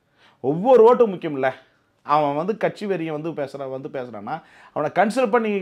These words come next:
அஹ், பே-, அவனுடைய பிரச்சனை தீர்க்கிறது கூட இங்க பாஜக தயாரா இல்ல. என்ன அளவுல கட்சி இருக்கு? அண்ணாமலை மட்டும் கூவி என்ன பிரயோஜனம்? இங்க கட்சி என்ன அளவுல நடத்திட்டு இருக்காங்க? அதானே முக்கியம்.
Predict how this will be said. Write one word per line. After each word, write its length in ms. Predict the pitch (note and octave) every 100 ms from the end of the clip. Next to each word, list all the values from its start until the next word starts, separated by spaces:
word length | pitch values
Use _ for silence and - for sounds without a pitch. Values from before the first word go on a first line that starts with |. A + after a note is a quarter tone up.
| F3+
அஹ், 120 | F3+ E3+
பே-, 160 | F3+ E3+ D#3
அவனுடைய 240 | D3 D#3 D3
பிரச்சனை 200 | F3 A3+ F#3
தீர்க்கிறது 320 | F#3+ E3 D3 D3+
கூட 100 | A#3+ C#4+
இங்க 180 | F3+ F#3 E3+
பாஜக 500 | D#3 F#3 G3 E3+ F3+ G3+
தயாரா 240 | C3+ C3 A2+
இல்ல. 120 | F#2 - - D#3+
என்ன 120 | B3 B3+
அளவுல 240 | B3+ B3+ A3+
கட்சி 140 | F#3+
இருக்கு? 200 | G3+ D#3
அண்ணாமலை 320 | F#3+ B3+ B3 A3+
மட்டும் 180 | A3 G3+
கூவி 140 | A#3
என்ன 100 | G3+ G3+
பிரயோஜனம்? 320 | F#3+ D3+ G#2+ _ -
இங்க 100 | D3 G3+
கட்சி 220 | G3+ C#4+
என்ன 100 | B3+
அளவுல 180 | B3 A#3
நடத்திட்டு 280 | G#3 G#3+ G3
இருக்காங்க? 260 | - B2 F#2 _ _ _ _ _ _ _ _ _ _ -
அதானே 220 | F#2+ F3 D#3+
முக்கியம். 300 | - -